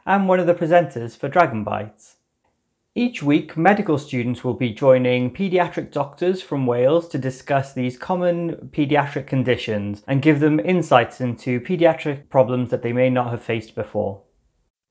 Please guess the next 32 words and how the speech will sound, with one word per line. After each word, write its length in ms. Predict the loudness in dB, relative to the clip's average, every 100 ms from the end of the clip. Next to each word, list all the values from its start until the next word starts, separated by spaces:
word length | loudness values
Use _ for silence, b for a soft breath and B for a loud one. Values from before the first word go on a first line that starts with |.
| _ -2
These 200 | 2 2
episodes 520 | 0 -2 2 2 2
are 40 |
just 260 | -2 -4 -2
introductions 840 | -6 -4 2 2 2 -8 -6 -6
and 100 | -4
aren't 180 | 0 0
meant 140 | 0 -2
to 100 | -2
replace 400 | 0 0 -2 0
your 160 | 0 4
regular 440 | 2 2 4 4
revision. 600 | 4 -2 -6 -8 -12 -12 _ _ _ _ _ _
Remember, 480 | 0 4 6 4 2
there 180 | 4 4
will 220 | 6 6
be 240 | 4 0 0
some 400 | 0 2 2 -2
regional 480 | 0 2 2 -2 -2
variations 720 | 0 0 0 -2 -4 -8 -6
in 100 | -6
practice, 560 | -4 -6 -2 -4 -4 -10 B B
and 160 | -8
practice 440 | -4 -4 -2 -6 0
will 180 | 0 0
change 640 | 0 0 2 -2 -6 -6
as 240 | -2 -2 0
new 200 | 4 4
evidence 420 | 4 -2 -6 -8
comes 320 | -8 -6 -6
to 140 | -4
light. 440 | -2 -2 -4 -14